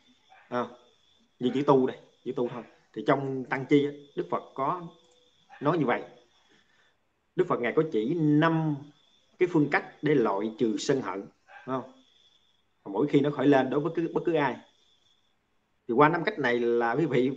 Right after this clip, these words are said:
bắt buộc phải có cái pháp học, pháp hành thôi. Không, quý vị mới áp dụng được. Ừ, thì năm cách nó như thế nào?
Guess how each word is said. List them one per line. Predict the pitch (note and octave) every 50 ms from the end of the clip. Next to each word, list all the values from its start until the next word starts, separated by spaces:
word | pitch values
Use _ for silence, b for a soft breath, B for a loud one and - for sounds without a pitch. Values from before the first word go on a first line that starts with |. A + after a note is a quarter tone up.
| - - -
bắt | - -
buộc | D3 A#2 A2 -
phải | - G#2 B2 D3+ F3 - -
có | - F3+ G#3 - - -
cái | - F#3+ F3+
pháp | F#3 F3+ -
học, | - G2 F#2+ - - _ _ _ _ _ _
pháp | - - -
hành | F3 - -
thôi. | - C3 C3 B2+ - _ _ _ _ _ _ _ _ _ _
Không, | - C3 C#3
quý | D3
vị | B2+ B2+
mới | D#3 F3+
áp | - C3+
dụng | A2+ A#2 A#2
được. | A2 G#2 - - - - _ _ _ _
Ừ, | B2 B2 A#2+ A2 - - -
thì | A2+
năm | B2 A#2+ -
cách | F3+ -
nó | D#3+ C#3+
như | C3 C3
thế | E3
nào? | D3+ B2 G#2+ G2